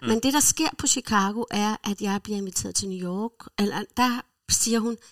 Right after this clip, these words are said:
Speaker 2: "Jeg skal lave Guys and Dolls i Aarhus. Jeg vil gerne have dig med." Der var jeg så ikke til audition. Der kom jeg direkte derover og var med i Guys and Dolls.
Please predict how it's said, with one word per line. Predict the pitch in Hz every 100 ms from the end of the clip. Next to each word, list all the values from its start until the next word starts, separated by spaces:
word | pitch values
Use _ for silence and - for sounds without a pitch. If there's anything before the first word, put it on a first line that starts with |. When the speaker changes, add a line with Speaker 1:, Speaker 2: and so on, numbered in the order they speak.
| -
Speaker 2:
"Jeg | 214
skal | -
lave | 226 214
Guys | 190 196 220
and |
Dolls | 196 185 185
i | 185
Aarhus. | - 156 180 - - - _ _ _ -
Jeg | 190
vil | 185
gerne | 185 185
have | 196
dig | 180 175
med." | 170 151 160 _ _ -
Der | 214
var | 220
jeg |
så | 208
ikke | 226
til | -
audition. | 214 180 - 190
Der | 208
kom | 202 190
jeg | 185
direkte | 233 214 190 -
derover | - 185 170 -
og |
var | 180
med | 180
i | 185
Guys | - - -
and | -
Dolls. | - -